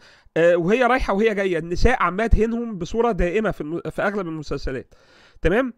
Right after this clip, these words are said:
من الناحيه التانيه، آه، آه، من الناحيه التانيه، طب انا هرد على الاخت بس بعد ما نخلص. من الناحيه التانيه بتلاقي ان، آه،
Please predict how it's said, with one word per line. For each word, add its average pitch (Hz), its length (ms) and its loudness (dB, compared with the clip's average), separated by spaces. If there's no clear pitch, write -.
من 147 80 -2
الناحيه 226 320 -2
التانيه، 175 480 0
آه، 143 1400 0
آه، 156 260 2
من 170 140 -6
الناحيه 214 260 -2
التانيه، 202 200 -4
طب 208 100 0
انا 202 140 4
هرد 214 240 0
على 151 140 -2
الاخت - 240 -10
بس 160 200 -8
بعد 156 180 -4
ما 151 80 -10
نخلص. - 400 -16
من 156 80 0
الناحيه 277 240 2
التانيه 208 480 0
بتلاقي 240 840 2
ان، 185 360 -4
آه، 139 880 -6